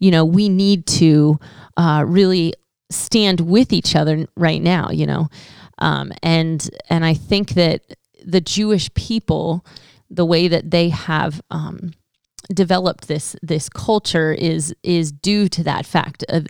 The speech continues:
heavy persecution, you know, that they've, they've had persecution on every side, and they, um, they've really had to say, "You know what, we have to, uh, look at, um,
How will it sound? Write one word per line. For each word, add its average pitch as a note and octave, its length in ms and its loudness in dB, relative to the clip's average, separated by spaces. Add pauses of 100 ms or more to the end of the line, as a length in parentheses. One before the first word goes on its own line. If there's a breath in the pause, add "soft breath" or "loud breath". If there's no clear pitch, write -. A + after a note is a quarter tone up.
heavy F3 360 -2
persecution, - 760 -4 (360 loud breath)
you F3 100 -2
know, D3 140 0
that D#3 160 0
they've, E3 340 0
they've F#3+ 320 0
had E3+ 300 -4
persecution F#3+ 600 -4
on D#3 140 0
every D#3 300 -2
side, D#3+ 600 -4 (520 loud breath)
and E3 580 0
they, E3 520 -2 (100)
um, D#3+ 420 -6 (720)
they've F#3+ 240 2
really G#3+ 240 0
had E3+ 760 -4
to E3+ 260 -2
say, D#3+ 540 2 (420 loud breath)
"You G3 100 2
know F3+ 120 4
what, E3+ 300 2
we F3+ 220 0
have F3 420 -4
to, E3 480 -2 (440 loud breath)
uh, D3 280 -2
look G3 400 0
at, D#3+ 340 -2 (160)
um, D3+ 440 -4